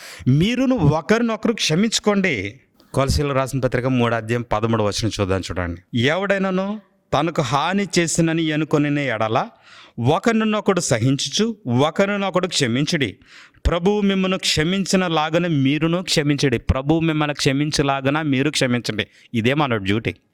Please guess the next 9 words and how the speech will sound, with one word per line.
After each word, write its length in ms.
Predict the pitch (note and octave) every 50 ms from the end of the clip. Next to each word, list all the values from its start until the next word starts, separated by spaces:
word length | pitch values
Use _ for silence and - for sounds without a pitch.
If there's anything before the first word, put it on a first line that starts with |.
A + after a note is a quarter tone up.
| - _ -
సింపుల్ 360 | - - F3 E3 D3+ F3+ C#3
అండి, 240 | G#2+ F#2+ F#2 - A#2
చాలా 160 | G#2+ A2 A#2
సింపుల్. 360 | G#2+ - G#2+ F#2 - F2+ E2 - - _ _ _ _ _ - - - - - - -
మహిమను 420 | A2 G#2+ A#2+ C3 C#3 D3 D#3 D3 C#3
కోల్పోకుండా 600 | C3+ B2+ B2+ B2+ B2+ - C#3 C3+ - B2+ B2+ A#2+
ఉండాలంటే 400 | A2+ A2 A2+ G#2+ G#2+ G#2+ G#2 B2
మనం 180 | A2+ G#2+ G#2+
క్షమించాలి. 680 | G#2+ - - G2+ F#2 G2 G2 - - F#2 E2 E2+ -